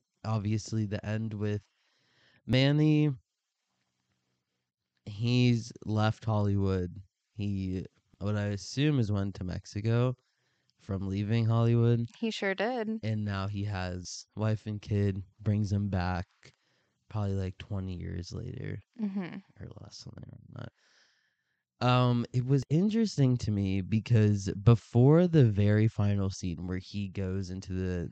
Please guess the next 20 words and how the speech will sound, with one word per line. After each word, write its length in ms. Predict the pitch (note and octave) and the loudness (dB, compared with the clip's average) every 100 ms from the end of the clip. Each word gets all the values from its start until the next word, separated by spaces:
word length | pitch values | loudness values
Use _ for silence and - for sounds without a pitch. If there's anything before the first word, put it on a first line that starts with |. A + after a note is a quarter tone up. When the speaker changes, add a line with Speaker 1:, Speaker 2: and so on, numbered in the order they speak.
| - | -4
Speaker 1:
theater 300 | G2+ F#2+ F#2+ | 0 2 2
and 140 | F2 | 0
watches 400 | D#2+ - - F#2+ | -4 -6 -6 -4
a 40 | F#2 | -4
movie, 520 | D2+ D#2 G2 A#2+ C3 _ _ | -6 -4 0 0 0 _ _
Speaker 2:
Mm-hmm. 340 | A3 G#3 G3 G#3+ - _ _ _ - | -8 -6 -8 -12 -16 _ _ _ -2
Speaker 1:
it 200 | B2+ C3 | 0 0
felt 560 | - - C#3+ G3+ G3+ C3 | -4 -2 0 0 -4 -4
like 320 | C#3+ C#3 - | 0 0 -2
this 380 | A2+ G#2+ G#2 - | -4 -4 -6 -8
feeling, 720 | - G#2 A2 B2 C3+ C#3 C#3+ - | -6 -2 2 2 2 2 -2 -6
the 140 | B2 A2+ | -2 0
way 320 | A2+ A#2+ C#3+ | 2 2 2
he 180 | D3 D3 | 0 -2
was 160 | C3+ | -2
talking 420 | - G2 G2 G#2+ G2+ | -2 -2 -2 -4 -6
to 100 | F#2+ | -6
the 100 | F#2 | -6
security 500 | - - G2 G2 G2 | -10 -10 -4 -2 -2
officer 640 | F#2 - E2 G2+ G2+ G2+ | -4 -6 -10 -6 -4 -4